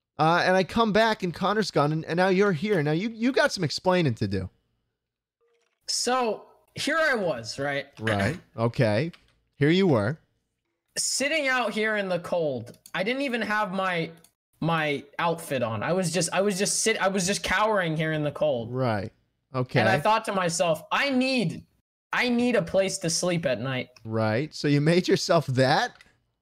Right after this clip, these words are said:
Speaker 2: It, it's not just
Speaker 1: This
Speaker 2: that.
Speaker 1: is,
Speaker 2: It's,
Speaker 1: is there
Speaker 2: it's,
Speaker 1: even air?
Speaker 2: it's
Speaker 1: Is there,
Speaker 2: Ty's home.
Speaker 1: is there
Speaker 2: It's
Speaker 1: insulation
Speaker 2: Ty's
Speaker 1: in
Speaker 2: home.
Speaker 1: there? It's just dirt. Do you have, like, a central
Speaker 2: Hold on.
Speaker 1: vacuuming, you know, unit? Is there any,
Speaker 2: Let
Speaker 1: is
Speaker 2: me
Speaker 1: there
Speaker 2: put
Speaker 1: any
Speaker 2: some air
Speaker 1: airflow in
Speaker 2: conditioning
Speaker 1: here?
Speaker 2: in here.
Speaker 1: Oh, there you go.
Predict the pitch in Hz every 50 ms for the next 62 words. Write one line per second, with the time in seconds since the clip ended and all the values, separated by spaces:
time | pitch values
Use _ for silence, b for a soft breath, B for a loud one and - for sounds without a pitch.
0 | _ _ _ _ _ _ _ - - 294 302 - 302 - 285 294 - 277 247 294
1 | 320 359 339 233 185 262 311 - - 180 165 - 190 240 262 - - - - 214
2 | 165 - - 170 170 - 220 214 202 220 214 233 214 180 147 165 170 190 226 220
3 | 190 - 214 196 202 196 - - - - - - - 269 302 302 277 - 160 127
4 | - - 170 - 214 214 208 202 - 226 202 208 214 - 220 208 185 175 170 190
5 | 262 294 277 - 233 240 254 247 247 262 269 269 247 - - - - 220 170 -
6 | 127 113 170 208 269 240 151 123 - 151 156 170 185 170 190 196 185 185 180 156
7 | - - 175 165 180 170 - 190 165 - 202 185 143 151 165 165 - 185 190 185
8 | 180 190 190 185 185 185 185 190 196 170 180 190 185 190 196 196 185 185 190 202
9 | 196 208 214 190 165 175 113 - 160 160 151 160 175 180 175 165 143 143 220 -
10 | - - 185 180 170 - - 143 139 147 160 165 170 165 160 175 175 175 180 180
11 | 175 180 180 175 - 135 131 135 139 151 - - 143 147 135 117 101 104 101 95
12 | 95